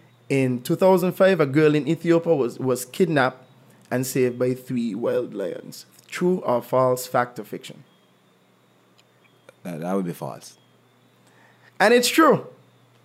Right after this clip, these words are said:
Speaker 2: Saved by three
Speaker 1: She was
Speaker 2: wild
Speaker 1: saved by
Speaker 2: lions.
Speaker 1: three wild lions. The lions chased off her kidnappers and stayed with her until the police found her.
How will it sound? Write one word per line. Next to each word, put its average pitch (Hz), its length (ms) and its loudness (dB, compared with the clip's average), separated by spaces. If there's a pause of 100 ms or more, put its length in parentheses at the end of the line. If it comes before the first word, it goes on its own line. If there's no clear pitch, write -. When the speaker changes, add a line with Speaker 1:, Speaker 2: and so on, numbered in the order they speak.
(640)
Speaker 2:
Saved 117 220 2
by 113 100 2
three 120 400 2
Speaker 1:
She 147 160 0
was 165 180 6
Speaker 2:
wild 214 220 4
Speaker 1:
saved 170 280 4
by 160 140 6
Speaker 2:
lions. 165 160 -2
Speaker 1:
three 165 340 0
wild 135 440 2
lions. 123 380 -2
The 147 100 0
lions 170 380 4
chased 202 320 2
off 160 160 4
her 156 100 2
kidnappers 160 540 0
and 143 140 -2
stayed 143 260 -4
with 147 140 -4
her 127 100 -2
until 123 320 -4
the 117 80 -6
police 117 400 -10
found 85 400 -12
her. - 60 -16